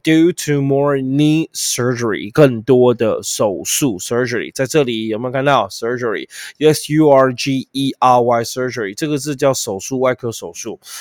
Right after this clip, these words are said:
OK，好，那你把这个字把它写上去，，S U R G E O N。OK，误会，S U R G E O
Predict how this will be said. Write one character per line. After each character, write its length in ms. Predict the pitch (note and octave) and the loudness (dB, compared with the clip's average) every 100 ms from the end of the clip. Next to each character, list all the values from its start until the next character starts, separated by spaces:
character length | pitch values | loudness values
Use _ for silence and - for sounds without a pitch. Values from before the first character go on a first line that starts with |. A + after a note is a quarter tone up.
| - | -6
OK， 240 | - D3 D#3 | 0 4 6
好， 160 | D#3+ | 6
那 100 | D#3+ | 4
你 80 | E3+ | 2
把 180 | C#3+ A#2+ | 2 0
这 120 | A#2 | 0
个 80 | C#3+ | -6
字 220 | D3 D#3+ | -6 -8
把 200 | A#2+ G#2+ | -2 0
它 40 | B2+ | 0
写 220 | - A2 | -2 -8
上 240 | - C3 | -6 -6
去， 240 | A#2+ C#3 - C3 | -6 -6 -4 0
，S 340 | C#3 - C3+ | 0 -2 -4
U 360 | C#3 D3 D3+ - | 0 0 0 2
R 340 | B2+ B2+ B2+ | 4 6 4
G 560 | B2 - C3 B2+ B2+ A#2 _ _ - | -4 -10 -8 -6 -6 -10 _ _ -12
E 280 | B2 B2 - | -8 -8 -4
O 260 | B2+ B2 - | 0 0 -2
N。 320 | B2 A#2+ B2+ | -4 -4 -8
OK， 240 | - A#2 A#2 | -8 -4 -2
误 320 | C3 C3+ G#2+ | -2 -2 -4
会 240 | G#2+ G#2+ | -4 -4
，S 240 | A#2 - - | -6 -12 -8
U 300 | A2 A2+ G#2 | -4 -4 -2
R 260 | G#2+ G#2 | -2 -2
G 220 | G2 G2+ F#2+ | -6 -12 -14
E 260 | - F#2 | -12 -12
O 240 | - G#2+ | -8 -6